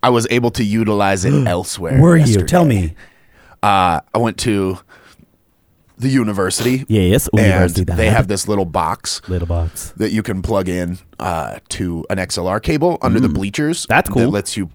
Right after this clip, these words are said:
Speaker 1: play through the sound system in
Speaker 2: What?
Speaker 1: the gym. And, uh, guess what? With the cable, you can bypass the box
Speaker 2: Bruh.
Speaker 1: and just plug straight in. And so we had music at practice last night.
Speaker 2: Dude, that's fun.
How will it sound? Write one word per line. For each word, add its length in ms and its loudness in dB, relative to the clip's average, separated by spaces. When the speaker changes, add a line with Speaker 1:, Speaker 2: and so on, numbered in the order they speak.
Speaker 1:
play 280 -2
through 240 -6
the 340 -2
sound 280 -4
system 280 -4
in 80 8
Speaker 2:
What? 500 6
Speaker 1:
the 60 -14
gym. 40 -14
And, 380 -2
uh, 380 -2
guess 240 -4
what? 280 -2
With 120 -6
the 80 -10
cable, 420 -4
you 100 -2
can 140 -2
bypass 440 -2
the 100 -2
box 500 0
Speaker 2:
Bruh. 440 -4
Speaker 1:
and 140 -4
just 240 -4
plug 240 -2
straight 260 0
in. 280 -2
And 300 -4
so 460 -4
we 140 -4
had 120 -2
music 320 -4
at 60 -10
practice 400 -6
last 200 -8
night. 200 -8
Speaker 2:
Dude, 140 4
that's 220 2
fun. 420 2